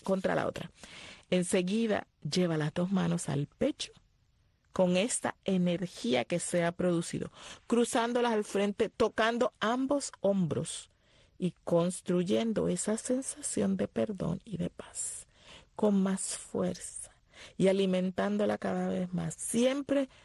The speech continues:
respirando profundamente. Y por último, con los ojos cerrados y respirando,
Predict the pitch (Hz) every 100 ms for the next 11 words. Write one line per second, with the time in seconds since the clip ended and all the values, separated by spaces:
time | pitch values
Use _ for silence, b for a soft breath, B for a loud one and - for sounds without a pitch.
0 | B - 175 170 - - 175 175 180 190
1 | - - 175 175 - - 214 220 220 220
2 | 220 214 220 190 175 180 - - B B
3 | B B - 208 226 190 165 123 - b
4 | - - 135 135 - 139 - 233 214 175
5 | - 113 117 - 131 156 - - 247 196
6 | 185 208